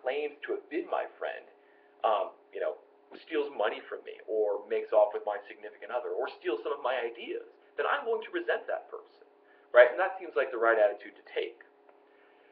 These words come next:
But there are cases in which the adoption of the attitude of resentment can be mitigated. So, for example, imagine, uh, imagine that,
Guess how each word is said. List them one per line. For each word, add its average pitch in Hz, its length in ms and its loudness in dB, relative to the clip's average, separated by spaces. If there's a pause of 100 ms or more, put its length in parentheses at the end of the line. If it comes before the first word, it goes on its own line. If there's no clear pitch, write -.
(160)
But - 360 4
there 202 120 6
are 202 160 -4
cases - 400 -14
in - 80 -14
which - 200 -2 (1080)
the 135 480 -10
adoption - 720 4 (240)
of 120 200 2
the 117 280 -10
attitude - 800 0
of - 80 -6
resentment - 720 -6 (240)
can 110 160 -10
be 110 160 -16 (160)
mitigated. 135 560 -8 (880)
So, - 320 6 (160)
for 143 80 4
example, 120 560 -2 (1400)
imagine, 143 540 8
uh, 104 340 10
imagine 113 560 2 (400)
that, 104 320 8